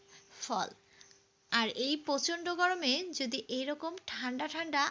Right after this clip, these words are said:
আমের জুস খাওয়া যায় তাহলে কিন্তু সত্যিই মনটা অনেক রিফ্রেশ হয়ে যায়। খোসা ছাড়িয়ে নেওয়ার পর এখন আমটিকে যত সম্ভব পারা যায় ছোট ছোট করে টুকরো করে নিচ্ছি, এর ফলে ব্লেন্ড করতে অনেক সুবিধা হবে।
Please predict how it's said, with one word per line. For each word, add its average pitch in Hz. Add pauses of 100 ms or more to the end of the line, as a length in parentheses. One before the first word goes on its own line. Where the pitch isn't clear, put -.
(240)
আমের 240
জুস 320
খাওয়া 339
যায় 214 (400)
তাহলে 311
কিন্তু 339 (280)
সত্যিই 302 (180)
মনটা 254 (140)
অনেক 359 (160)
রিফ্রেশ 202
হয়ে 185
যায়। - (280)
খোসা 302 (100)
ছাড়িয়ে 311 (100)
নেওয়ার 320 (100)
পর 262 (200)
এখন 294 (180)
আমটিকে 277 (180)
যত 269 (380)
সম্ভব 294 (120)
পারা 311 (120)
যায় 269 (100)
ছোট 320 (140)
ছোট 302 (120)
করে 330 (120)
টুকরো 247
করে 208
নিচ্ছি, 185 (500)
এর 320
ফলে 311 (180)
ব্লেন্ড 269 (100)
করতে 311 (240)
অনেক 269
সুবিধা 226
হবে। 180